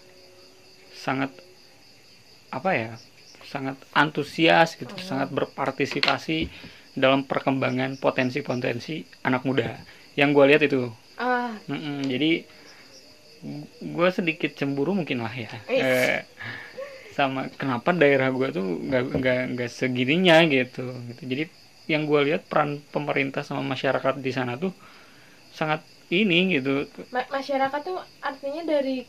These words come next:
Speaker 2: kaum pemuda sampai orang tuanya gitu?
Speaker 1: Iya, dari, dari semua kalangan mereka
Speaker 2: Hmm.
Speaker 1: sangat mendukung di setiap kegiatan-kegiatan yang dilaksanakan anak muda gitu.
Speaker 2: Hmm, gitu.
Speaker 1: Mm-mm,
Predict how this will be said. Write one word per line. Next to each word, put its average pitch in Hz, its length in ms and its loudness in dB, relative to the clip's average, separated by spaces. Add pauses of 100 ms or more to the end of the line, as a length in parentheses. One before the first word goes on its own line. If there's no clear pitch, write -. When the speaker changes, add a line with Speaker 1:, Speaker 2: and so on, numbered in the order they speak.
(120)
Speaker 2:
kaum 247 360 -2
pemuda 240 340 -6
sampai 240 300 -8
orang 220 240 -6
tuanya 214 260 -8
gitu? 208 280 -10
Speaker 1:
Iya, 185 460 8
dari, 143 280 0
dari 139 220 -6
semua 139 320 -6
kalangan 127 400 -4
mereka 143 480 -4
Speaker 2:
Hmm. - 80 -20
Speaker 1:
sangat 147 320 -6
mendukung 151 420 -4 (260)
di 151 200 6
setiap 156 480 0
kegiatan-kegiatan 135 880 -2 (1300)
yang 143 260 -2
dilaksanakan 131 760 -2
anak 127 200 -4
muda 127 420 -6
gitu. 117 200 -16 (180)
Speaker 2:
Hmm, 202 480 -12
gitu. - 180 -10
Speaker 1:
Mm-mm, 135 160 -6